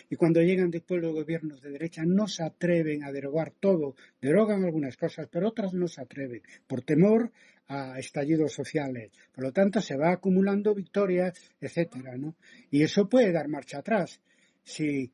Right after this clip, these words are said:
si no se crea, eh, si, si no vamos hacia un nuevo sindicalismo atractivo para los jóvenes y que integre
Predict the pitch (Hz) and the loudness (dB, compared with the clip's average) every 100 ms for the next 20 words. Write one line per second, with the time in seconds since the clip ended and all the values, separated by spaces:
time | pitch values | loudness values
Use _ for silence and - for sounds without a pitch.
0 | _ - 156 160 165 151 165 165 156 147 | _ 0 2 2 0 -2 2 2 2 -6
1 | 131 _ _ _ _ 156 147 143 156 151 | -12 _ _ _ _ -14 -12 -8 -8 -8
2 | - 170 - 175 190 185 190 170 165 156 | 2 2 4 4 6 4 2 -2 -6 -4
3 | 160 175 170 165 170 160 147 151 160 160 | 0 0 0 -8 -8 -8 -8 -6 -6 -6
4 | 151 139 - _ - 151 151 - 190 165 | -16 -20 -20 _ -6 -4 -4 0 4 4
5 | 151 - 139 131 127 165 170 156 147 - | 4 0 -8 -8 -2 2 4 4 -2 -4
6 | 143 135 165 156 147 | -4 0 0 0 -2